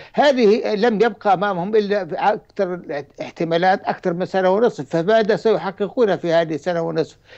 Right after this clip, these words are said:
فالجرائم التي ارتكبت بكل تأكيد كل المسؤولين الذين مروا على الدولة الليبية من الثورة حتى الآن يعتبروا مسؤولين ويجب أن يساءلوا، وستكون القائمة طويلة بكل تأكيد،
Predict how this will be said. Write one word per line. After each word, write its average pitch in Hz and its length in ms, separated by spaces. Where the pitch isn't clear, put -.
فالجرائم 233 640
التي 220 280
ارتكبت 196 580
بكل 175 200
تأكيد 160 400
كل 220 320
المسؤولين 190 600
الذين 170 500
مروا 170 340
على 160 160
الدولة 180 420
الليبية 185 640
من 175 120
الثورة 180 420
حتى 165 260
الآن 185 280
يعتبروا 190 540
مسؤولين 180 460
ويجب 175 340
أن 165 160
يساءلوا، 175 540
وستكون 180 580
القائمة 180 400
طويلة 175 380
بكل 160 300
تأكيد، 196 560